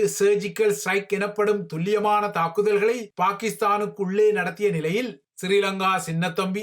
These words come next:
தனது உள்ளூராட்சி மன்ற தேர்தல் முடிவுகளில் ராம நாடு நிலை வந்தால் என்ன, ராவண நாடு நிலை வந்தால் என்ன பெரிதும் ஆரவாரப்பட்டுக் கொள்ள முடியாது. ஏனென்றால், இந்தியாவின் வான்வழி ஆபரேஷன் சிந்தூர் அல்லது ஆபரேஷன்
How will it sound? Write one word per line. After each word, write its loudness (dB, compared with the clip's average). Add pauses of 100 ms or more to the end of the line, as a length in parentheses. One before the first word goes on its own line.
(160)
தனது 0
உள்ளூராட்சி 0
மன்ற 0
தேர்தல் 2
முடிவுகளில் 2 (160)
ராம 0
நாடு 2
நிலை 0
வந்தால் 0
என்ன, -2 (440)
ராவண 0
நாடு 0
நிலை -2
வந்தால் 0
என்ன -4 (360)
பெரிதும் -2 (320)
ஆரவாரப்பட்டுக் 0
கொள்ள 2
முடியாது. -2 (840)
ஏனென்றால், -2 (320)
இந்தியாவின் 0
வான்வழி 0
ஆபரேஷன் 2
சிந்தூர் -2 (260)
அல்லது 2 (120)
ஆபரேஷன் 0